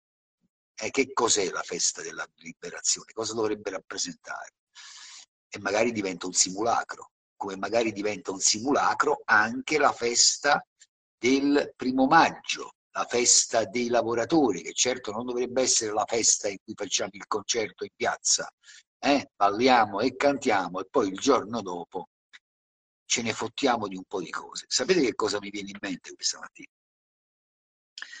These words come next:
Questa mattina mi viene in mente il,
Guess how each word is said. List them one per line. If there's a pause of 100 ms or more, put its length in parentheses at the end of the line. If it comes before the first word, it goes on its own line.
(340)
Questa
mattina
mi
viene
in
mente (100)
il,